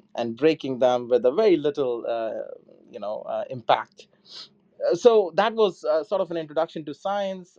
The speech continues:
and I got very much interested seeing all my professors o-, over there,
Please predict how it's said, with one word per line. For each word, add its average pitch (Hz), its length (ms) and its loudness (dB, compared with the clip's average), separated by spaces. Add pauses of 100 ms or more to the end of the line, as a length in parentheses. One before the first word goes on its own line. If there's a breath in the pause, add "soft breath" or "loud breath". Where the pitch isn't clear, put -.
and 143 180 -6
I 156 100 -6
got 160 220 -4
very 262 200 -4
much 269 200 -4
interested 156 640 -6
seeing 160 440 -10 (100)
all 254 260 2
my 214 200 -2
professors 135 720 -8
o-, - 300 -16
over 127 180 0
there, 123 500 2